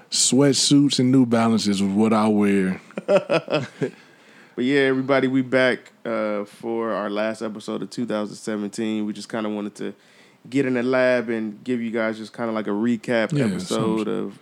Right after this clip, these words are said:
Speaker 2: you know, like, our favorite moments of, uh, two thousand seventeen in the basketball world, as well as, uh, what we talked about on the podcast and what we plan to do in the future, um, where our brand is going and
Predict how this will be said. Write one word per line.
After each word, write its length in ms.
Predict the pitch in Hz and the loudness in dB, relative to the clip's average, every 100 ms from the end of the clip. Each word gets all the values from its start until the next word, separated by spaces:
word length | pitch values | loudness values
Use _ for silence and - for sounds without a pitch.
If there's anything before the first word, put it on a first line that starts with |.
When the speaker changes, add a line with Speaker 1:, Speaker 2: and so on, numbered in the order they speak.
| - | -8
Speaker 2:
you 120 | 117 | -6
know, 140 | 107 | -4
like, 200 | 107 104 | -6 -6
our 100 | 104 | -10
favorite 400 | 101 117 110 107 | -6 -2 -2 -2
moments 460 | 104 110 107 107 - | -2 -2 -2 -4 -4
of, 280 | 107 101 104 _ _ _ _ - | -4 -4 -8 _ _ _ _ -10
uh, 300 | 95 98 95 90 | -4 -2 -4 -4
two 140 | 120 | -4
thousand 320 | 110 104 101 | -2 -2 -4
seventeen 760 | - 107 101 98 107 104 104 101 | -4 -4 -4 -6 -6 -4 -4 -6
in 160 | 107 101 | -6 -8
the 60 | |
basketball 680 | 101 104 104 107 104 101 104 | -4 -4 -4 -8 -6 -4 -2
world, 460 | 107 104 104 101 - | -2 -2 -4 -6 -8
as 180 | 104 101 | -10 -8
well 300 | 104 107 104 | -8 -6 -6
as, 340 | 104 104 - 95 - | -8 -10 -14 -20 -10
uh, 200 | 104 90 | -8 -6
what 200 | 95 101 | -6 -6
we 100 | 104 | -6
talked 260 | - 98 101 | -8 -10 -8
about 220 | 101 98 | -8 -8
on 100 | 101 | -8
the 60 | 95 | -10
podcast 760 | 113 104 101 101 98 104 - _ _ _ - - - | -6 -6 -6 -8 -6 -8 -12 _ _ _ -20 -10 -2
and 280 | 151 143 | 2 2
what 120 | 135 127 | 2 2
we 100 | 123 | 0
plan 240 | 139 123 | 0 0
to 100 | 117 | 0
do 280 | 117 120 117 | 0 0 2
in 140 | 107 | 0
the 80 | 107 | -4
future, 760 | - 123 113 120 113 110 101 - - | -4 -4 -4 -4 -2 -2 -4 -8 -10
um, 300 | 110 107 110 | -6 -4 -4
where 120 | 107 | -4
our 100 | 98 | -4
brand 340 | 104 113 113 | -4 -4 -2
is 100 | 107 | -4
going 680 | 110 110 110 107 107 107 104 | -4 -4 -2 -2 -2 -4 -6
and 640 | - 107 104 104 107 107 | -8 -8 -6 -6 -8 -10